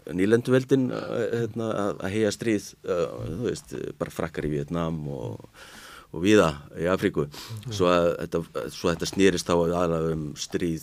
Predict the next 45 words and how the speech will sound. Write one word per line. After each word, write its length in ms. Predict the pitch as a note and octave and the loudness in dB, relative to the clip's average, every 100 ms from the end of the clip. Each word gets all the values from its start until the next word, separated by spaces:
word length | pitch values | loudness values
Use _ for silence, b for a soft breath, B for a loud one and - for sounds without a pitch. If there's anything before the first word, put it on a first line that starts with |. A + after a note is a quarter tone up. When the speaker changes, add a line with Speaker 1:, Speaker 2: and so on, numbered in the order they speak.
| - | 0
Speaker 1:
innan, 380 | G#2 A2 F#2+ F#2 | 2 2 2 4
eða, 100 | G#2 | 6
þú 80 | F#2+ | 6
veist, 120 | F#2+ | 4
að 60 | - | 2
koma 140 | F#2 | 4
í 20 | F2 | 4
veg 120 | D#2+ | 2
fyrir 160 | E2+ D#2+ | -4 -4
stríð 240 | E2 - | -4 0
innan 240 | E2+ E2 E2+ | 0 0 0
Evrópu, 300 | F2 G2+ G#2+ | 0 0 0
mið-, 240 | F#2 G#2 | 0 0
eh, 220 | - C#2+ - | -4 -6 -6
eh, 440 | D2+ C#2 - A#1 | -6 -6 -8 -10
þess, 220 | F2 - - G1+ G1+ - - | -8 -10 -10 -12 -12 -10 -4
brotist 320 | F2+ - - | -4 -4 -4
ekki 100 | E2+ | -4
út 60 | E2+ | -2
milli 200 | G#2 - | -2 -2
þeirra. 320 | D#2+ D2+ E2+ - B B B B B B B B _ _ | -2 -2 -6 -8 B B B B B B B B _ _
Eh, 320 | - G2 G2+ G#2 | 0 6 8 10
já, 80 | G#2+ A2+ E3+ | 10 8 4
nú 120 | F#3 D#3 | 6 6
er 60 | |
stríð 460 | C3+ A#2+ A2 G#3 - b b b - | 6 4 4 4 -6 b b b -4
Speaker 2:
Mm. 120 | G2 G#2 | 2 6
Speaker 1:
og, 400 | G#2 G#2 G2+ - _ _ _ _ _ _ _ - | 8 8 6 4 _ _ _ _ _ _ _ -4
en 300 | G#2 G2+ G2 B1 G#1+ | -2 -2 -2 -6 -6
eins 160 | A2+ G#2+ | -6 -4
og, 80 | G#2 | -6
eins 80 | |
og 80 | A2 | -4
staðan 300 | - C3+ C#3+ | -2 2 2
er 60 | A2 | 4
núna, 280 | B2 C3+ G2+ | 4 2 4
þá 80 | A2+ A2+ | 4 4
er 100 | G#2+ | 2
ekki, 360 | - G#2 F#2+ - - D2 | 0 2 0 -4 -12 -6
jú, 160 | F2 G2+ | -2 -2
vissulega 480 | E3 C3 G#2+ G2 E2 | 0 4 6 6 8
Evrópa 320 | A#2+ A2 G#2 | 6 6 4
hefur 300 | A2 G#2+ F#2+ - | 6 6 4 4
brugðist 380 | C#3 C3 G2+ G2 | 8 8 6 2
við 300 | G#2+ G3+ | 2 2